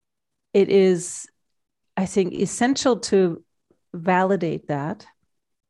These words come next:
and to normalize in the sense of, yeah, that's a, that's a healthy reaction to a really dysfunctional situation, and help people understand that they're not alone in that. We are so lonely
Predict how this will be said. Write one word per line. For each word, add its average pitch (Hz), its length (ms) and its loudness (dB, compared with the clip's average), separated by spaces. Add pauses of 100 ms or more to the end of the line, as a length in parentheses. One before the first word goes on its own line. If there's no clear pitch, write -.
(380)
and 180 220 0
to 175 640 2 (1600)
normalize 185 760 2
in 175 160 -4
the 170 100 -2
sense 170 380 -4
of, 170 220 0
yeah, 175 200 2
that's 170 280 -2
a, 165 280 0 (160)
that's 180 220 -2
a 170 80 2
healthy 175 340 0
reaction 156 560 0
to 160 120 -6
a 170 100 -2
really 165 380 0
dysfunctional 165 640 -6
situation, 156 760 -6 (400)
and 175 520 2 (500)
help 208 380 -2
people 202 280 0
understand 175 560 0
that 165 120 -4
they're 170 140 -2
not 160 200 -2
alone 170 380 0
in 151 180 -8
that. - 320 -10 (280)
We 180 120 4
are 180 140 4
so 196 400 0
lonely 165 640 -2